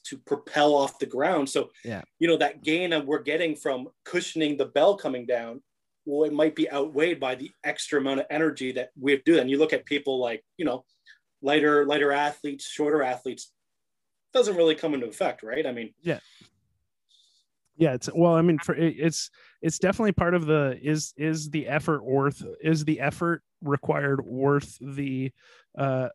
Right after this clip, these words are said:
Speaker 2: worth the return on that effort? You know, it's return on effort is always what we're looking for. For, so for, like, somebody like Jessica, our, our, our friend Jessica, like, she's a hundred pounds.
Speaker 1: Yeah.
Speaker 2: So she needs to meet the bells just so that,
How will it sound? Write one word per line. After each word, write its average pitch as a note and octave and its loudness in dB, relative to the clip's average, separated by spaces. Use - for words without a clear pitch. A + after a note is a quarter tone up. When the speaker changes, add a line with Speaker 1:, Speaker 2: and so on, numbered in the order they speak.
Speaker 2:
worth C#3+ -2
the C#3+ -2
return C3 -4
on C3+ -4
that B2+ -4
effort? A#2 -6
You C#3+ -6
know, B2 -2
it's - -6
return D3 -2
on C3 -4
effort C3+ -4
is C3 -2
always C#3 0
what C#3+ 0
we're B2+ -4
looking D3+ -2
for. B2 -10
For, C#3 -2
so D3+ -4
for, D3+ -4
like, C3+ -2
somebody D3 -2
like C3 -2
Jessica, C#3 -4
our, B2 -4
our, C3 -2
our C3+ -4
friend C3+ -6
Jessica, D3 -4
like, C3 -6
she's F3 -4
a D#3 4
hundred D#3 2
pounds. C#3+ -2
Speaker 1:
Yeah. E3 4
Speaker 2:
So D3+ 4
she A3 -2
needs F#3+ 2
to E3 2
meet D3 -2
the C#3+ -2
bells B2 -4
just C3+ -4
so D3+ 0
that, C#3 -2